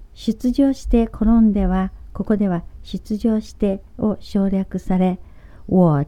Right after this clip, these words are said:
跌倒了との表現をします。我は我との漢字です。えーと、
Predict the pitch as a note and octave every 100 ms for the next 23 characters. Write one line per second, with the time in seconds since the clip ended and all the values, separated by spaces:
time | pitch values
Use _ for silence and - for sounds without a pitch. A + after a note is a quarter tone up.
0 | - C4+ D4 C#4+ - - E3+ C#4 - A3
1 | F3 - - F3 D3+ C3+ B2 - A#2+ A#2+
2 | - - - - - - - - D3 C#3
3 | C#3 F#3+ D#3+ C#3+ D#3+ - - - G3 B3
4 | G3+ - - C3 B2 - D3 C#3 C#3 C#3
5 | D3 - F3 - - - - - - -
6 | C#3+ C#3 C3 B2+ C#3